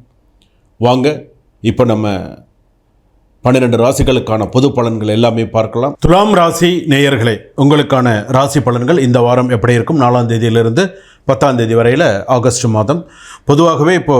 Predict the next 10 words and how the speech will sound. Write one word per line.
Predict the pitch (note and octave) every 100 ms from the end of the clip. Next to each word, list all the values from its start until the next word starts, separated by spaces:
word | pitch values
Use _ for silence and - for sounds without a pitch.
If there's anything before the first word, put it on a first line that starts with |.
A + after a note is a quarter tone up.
| A2+
துலாம் | B2+ E3 F#3+ F#3+
ராசி | D3+ C3+ D3
அப்படின்னு | C3 G#2+ C#3+ B2+
எடுத்துக்கும் | B2 C#3 B2+ A#2+
பொழுது | A#2+ C3+ A2+ C3+ - - _ -
ஒரு | C#3+ C#3+ C3 B2 A#2 G#2+ G2+ F#2+
நட்பு | A#2 D3 D3 - G#3+ E3+ B2+ G#2+ - C3
மாறும், | B2+ B2 G#2 - _ _ _ _ _ _ _ -
அதே | C3 D#3+
போல | D#3+ D#3